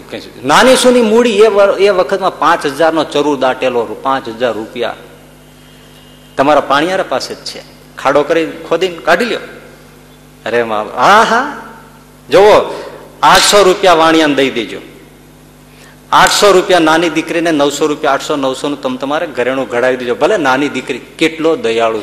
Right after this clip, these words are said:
સાધુ, નાની દીકરીને આઠસો, નવસોનું ઘરેણું ઘડાવી દેજો, દાગીના ઘડાવીને એને આપજો.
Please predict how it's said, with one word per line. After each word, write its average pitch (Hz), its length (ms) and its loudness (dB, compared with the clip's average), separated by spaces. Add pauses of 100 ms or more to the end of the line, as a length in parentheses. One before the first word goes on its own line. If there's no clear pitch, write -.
સાધુ, 95 260 -10 (520)
નાની 175 240 4
દીકરીને 214 400 4
આઠસો, 202 320 2
નવસોનું 180 400 -2
ઘરેણું 139 320 0
ઘડાવી 135 280 2
દેજો, 127 260 -4
દાગીના 139 360 -4
ઘડાવીને 143 460 -2
એને 240 160 0
આપજો. 123 300 0